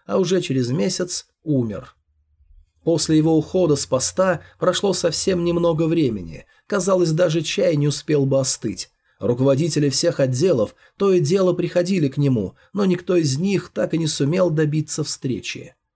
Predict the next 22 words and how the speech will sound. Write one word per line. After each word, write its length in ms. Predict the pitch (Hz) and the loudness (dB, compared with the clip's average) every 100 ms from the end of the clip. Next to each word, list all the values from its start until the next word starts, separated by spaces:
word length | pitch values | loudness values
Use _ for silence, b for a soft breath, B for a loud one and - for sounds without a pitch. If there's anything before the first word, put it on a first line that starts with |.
| _ _ | _ _
В 20 | |
конце 280 | 139 131 127 | -2 0 -2
концов, 520 | 110 104 175 180 - b - | -4 -2 -2 -2 -4 b -8
войти 680 | 95 113 113 190 202 190 _ | -2 -2 -2 -2 -2 -2 _
разрешили 680 | 131 147 131 123 - 208 190 | 0 2 2 0 -2 0 0
только 440 | 180 180 170 160 | 0 -2 -2 -2
Сяо 380 | 156 - 160 147 | -4 -2 0 0
Джену. 600 | 143 127 104 82 76 - _ _ _ _ | -2 -2 -4 -6 -12 -18 _ _ _ _
Сяо 340 | - 143 120 | -4 0 0
Джен 400 | 117 107 170 160 | -2 0 0 2
до 100 | 131 | 0
сих 260 | 123 127 - | 0 -2 -4
пор 280 | 175 180 147 | -2 -2 -2
помнил 460 | 170 180 170 170 | 0 0 0 -2
ту 160 | 156 175 | -2 -2
палату. 640 | 170 170 170 127 101 - _ _ _ | 0 0 0 -2 -6 -14 _ _ _
Пол, 440 | 151 165 170 156 - | 2 4 4 2 -4
стены 640 | - - - 139 165 156 151 | -6 -6 0 0 2 2 2
и 20 | |
даже 320 | 143 175 151 | 2 2 0
потолок 500 | 156 151 143 196 143 | -2 -2 0 0 0
её 360 | 131 123 95 | 0 0 -2